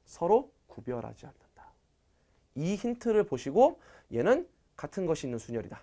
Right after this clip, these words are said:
라고 여러분들이 정확하게 해석해 주시면 돼. 그러니까 얘네들 똑같은 카드야. 하트 A, 하트, 하트 B, 하트 B야. 그럼 서로 바꿔도 똑같지. 그죠? 그래서 양쪽 끝에 B가 오려면 여기 끝에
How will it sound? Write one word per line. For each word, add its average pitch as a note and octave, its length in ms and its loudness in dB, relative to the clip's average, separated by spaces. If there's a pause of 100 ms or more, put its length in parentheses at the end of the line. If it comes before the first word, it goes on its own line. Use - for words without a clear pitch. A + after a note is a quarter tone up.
라고 B2 240 0
여러분들이 B2+ 500 0 (220)
정확하게 C3+ 640 -2 (180)
해석해 D#3+ 300 -8
주시면 G#2+ 300 -12
돼. - 60 -20 (260)
그러니까 E3+ 140 2
얘네들 G#3 180 2
똑같은 F4 260 -2
카드야. A3 380 2 (560)
하트 B3+ 280 2
A, A3 120 6
하트, A#3 340 -2
하트 B3 300 -4
B, G3+ 80 0
하트 G3+ 240 -2
B야. C3+ 180 2 (220)
그럼 - 100 -4
서로 B3+ 220 8
바꿔도 F3 460 4 (320)
똑같지. - 640 -8 (320)
그죠? G#3+ 180 -2 (480)
그래서 A#3 220 8
양쪽 A#3+ 440 8
끝에 C4+ 600 10
B가 A3+ 340 10
오려면 F3 500 10 (120)
여기 E3+ 280 4
끝에 C#4 540 6